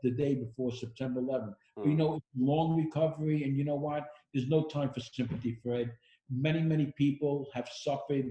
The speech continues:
Speaker 2: Yeah.
Speaker 1: way more than I ever had. And you know what? That's the nature of life, you know?
Speaker 2: Yeah. Yeah.
Speaker 1: Uh, my, you know, my grandmother's sister, she used to tell me in, in broken English, she would say, "Everybody has a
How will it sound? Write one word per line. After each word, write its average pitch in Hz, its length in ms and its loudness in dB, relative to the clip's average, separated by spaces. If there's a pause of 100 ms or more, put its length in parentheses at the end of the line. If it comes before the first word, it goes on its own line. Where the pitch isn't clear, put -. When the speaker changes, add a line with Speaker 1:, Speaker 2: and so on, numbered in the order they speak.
Speaker 2:
Yeah. 123 140 2
Speaker 1:
way 165 260 4 (100)
more 139 160 2
than 120 120 -2
I 120 160 2
ever 127 220 -2
had. 120 400 0 (400)
And 127 340 0
you 139 60 4
know 143 140 2
what? 139 340 0
That's - 220 0
the 147 80 0
nature 139 360 2
of 117 140 0
life, 123 420 0
you 120 100 2
know? 127 200 2
Speaker 2:
Yeah. 98 120 -2 (540)
Yeah. 381 180 -4
Speaker 1:
Uh, 117 200 2 (160)
my, 117 180 -2 (320)
you 139 80 0
know, 135 80 4
my 127 140 2
grandmother's 143 880 2
sister, 135 500 2 (540)
she - 160 -4
used - 140 2
to 160 60 -4
tell 170 300 0
me 151 240 4
in, 135 300 0
in 123 200 2
broken 151 360 4
English, 131 440 2 (580)
she 147 220 0
would 135 180 4
say, 135 640 2
"Everybody 151 680 2
has 131 280 0
a 120 80 -4